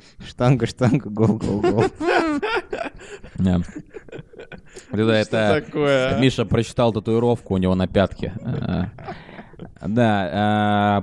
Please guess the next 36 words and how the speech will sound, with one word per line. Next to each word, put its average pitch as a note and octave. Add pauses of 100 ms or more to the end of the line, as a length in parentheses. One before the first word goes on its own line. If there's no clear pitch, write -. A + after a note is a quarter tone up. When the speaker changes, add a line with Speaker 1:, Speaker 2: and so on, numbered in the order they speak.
Speaker 2:
поэтому, D3
да, D#3
а B2
как E3+
же E3+
насчёт F3+ (140)
бабушка F3
и E3+
внук? F#3
Вот D#3+
это G3+
недооценённое B2+
домашнее G2
насилие. -
Speaker 1:
Бабушка F3+
Speaker 2:
Бабушка F3+
Speaker 1:
точно. F3
Speaker 2:
и E3+
внук. D#3 (800)
Speaker 3:
То D3+
есть D#3
это F#3+
по-, F#3+ (360)
всё-таки F#3+ (140)
дело F3+
не E3+
в, D3+
эм, D3
домашнее E3+
насилие, E3+
это C#3
же C3+
не D3
только -
физический C3+
удар. B2